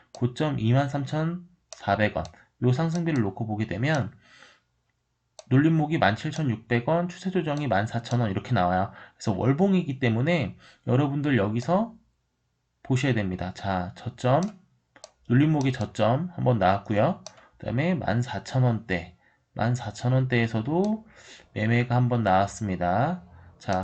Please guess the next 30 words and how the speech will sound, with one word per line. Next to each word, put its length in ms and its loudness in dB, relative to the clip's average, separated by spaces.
그래서 540 4
지금 400 0
제가 220 0
여러분들 440 0
뭐라 260 2
그랬죠? 500 0
이 480 0
추세 280 0
조정 300 -2
가격, 400 -4
추세 300 -6
조정 300 0
가격을 400 -2
깨게 260 -2
되면 320 0
단조대 400 -2
매치라 400 -2
그랬죠? 460 -2
단조대 400 0
매치인데 720 0
지금 320 -2
여태 600 0
추세 260 -6
조정 320 -2
가격을 420 0
깨고 300 -2
내려왔기 420 -2
때문에 220 -2
이때 240 0
사드죠. 760 0